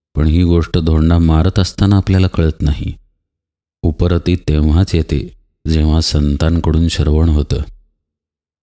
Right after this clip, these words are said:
"आता कैसे घडे सार्थक, दोष केले निरार्थक,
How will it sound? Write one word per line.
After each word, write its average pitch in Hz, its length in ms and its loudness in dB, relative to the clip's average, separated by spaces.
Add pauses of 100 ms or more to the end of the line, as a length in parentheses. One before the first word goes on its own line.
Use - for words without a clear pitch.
(440)
"आता 80 380 0
कैसे 78 500 0
घडे 78 280 2
सार्थक, 76 600 -2 (520)
दोष 82 380 0
केले 82 400 0
निरार्थक, 82 760 0